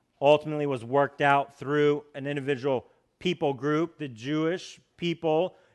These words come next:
um, from the beginning, it was meant for and is for everyone, everywhere.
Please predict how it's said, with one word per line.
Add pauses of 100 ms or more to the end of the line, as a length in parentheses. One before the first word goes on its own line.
(120)
um, (180)
from
the
beginning, (100)
it
was
meant (120)
for
and
is
for (140)
everyone, (800)
everywhere.